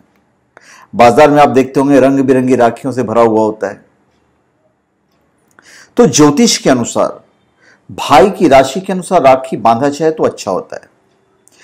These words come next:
इस दिन बहन के हाथों राखी बनवाने से किसी भी तरह की बाधाओं से भाई की रक्षा होती है।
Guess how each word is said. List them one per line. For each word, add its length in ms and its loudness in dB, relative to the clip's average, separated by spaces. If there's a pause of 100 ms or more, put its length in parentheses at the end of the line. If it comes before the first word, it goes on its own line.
(380)
इस 120 4
दिन 500 0 (200)
बहन 420 0
के 120 -2
हाथों 840 -2
राखी 300 0
बनवाने 440 -2
से 300 -10 (460)
किसी 240 -4
भी 120 -2
तरह 180 0
की 160 -4
बाधाओं 420 0
से 160 -10
भाई 280 -2
की 160 -6
रक्षा 320 -8
होती 280 -10
है। 180 -20